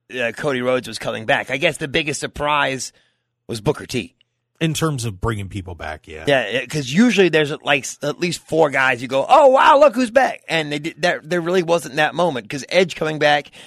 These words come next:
Speaker 1: as good as it was, everyone knew that this was about when he would be back anyway.
Speaker 2: Yeah, Johnny Gargano came back from his injury, too, so he was in there last night. He went a good half hour.
Speaker 1: Yeah, but again, it wasn't
Speaker 2: But it's not like, like a surprise, surprise.
Speaker 1: Exactly.
Speaker 2: Yeah.
Speaker 1: And,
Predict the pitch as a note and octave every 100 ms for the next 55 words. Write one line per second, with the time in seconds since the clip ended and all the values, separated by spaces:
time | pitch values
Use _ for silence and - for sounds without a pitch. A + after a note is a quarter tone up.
0 | _ - D3 G#3+ F3+ D3+ C3+ F#3 D3 C#3
1 | D#3+ D3+ C#3 D#3 C3+ A2 B2+ A#2 G#2+ A2
2 | A#2 G#2+ A2+ G#2 G2 F#2+ G2+ F#2+ G#2+ F#2
3 | - - _ _ - C#3+ B2+ B2 D#3 D3+
4 | C#3 B2 A#2 A#2+ A2+ B2 G#2+ A2 G2+ G2+
5 | F#2+ F#2+ G#2 F#2+ F#2+ F2+ G2 F#2 - F2+
6 | G#2+ G2+ G2 F#2+ F#2 F#2 F2+ - F#2 F#2+
7 | - _ _ _ F#3 A3+ A2 F2+ _ A#2+
8 | F2+ F#2 E2+ F2+ D#2+ F#2 G2+ - F#3 D3
9 | D3 - D3 G3 C#3 B2 C#3 D3+ D3+ D#3
10 | C#3+ _ _ _ F3+ D#3+ C3+ E3+ - G#2+
11 | C3 F#2+ - G#2+ C3 A2+ F#2+ - F#2 -
12 | - - D#3+ C3+ C3 - - - B2